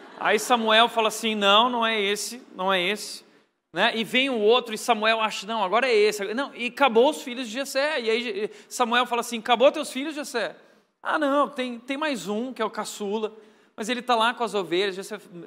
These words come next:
Samuel fala, "Manda trazer ele." E quando entra Davi, Deus fala pra Samuel, "É ele. Porque o homem vê a aparência, mas eu vejo o coração." Enquanto todos viam só um pastor de ovelhas,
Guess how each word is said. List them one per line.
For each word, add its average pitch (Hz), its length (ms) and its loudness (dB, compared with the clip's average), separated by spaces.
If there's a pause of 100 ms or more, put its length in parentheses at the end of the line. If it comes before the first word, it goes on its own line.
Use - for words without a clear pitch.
Samuel 190 300 -4
fala, 190 160 -6
"Manda 240 240 -8
trazer 240 260 -6
ele." 240 280 -4 (580)
E 190 60 -12
quando 226 300 0
entra 220 300 -4
Davi, 147 360 -4 (760)
Deus 180 200 -4
fala 175 200 -4
pra 165 120 -10
Samuel, 135 560 -12 (880)
"É 147 80 -2
ele. 131 380 -6 (1120)
Porque 175 240 -2
o 156 100 0
homem 214 540 -2 (560)
vê 147 220 -8
a 156 60 -2
aparência, 135 720 -12 (640)
mas 139 340 -8
eu 165 160 -4
vejo 123 540 -8 (260)
o 120 80 -18
coração." 113 480 -14 (880)
Enquanto 180 480 -6
todos 196 420 -4
viam 170 300 -10
só 185 200 -8
um 190 100 -8
pastor 175 360 -8
de 165 120 -8
ovelhas, 123 640 -10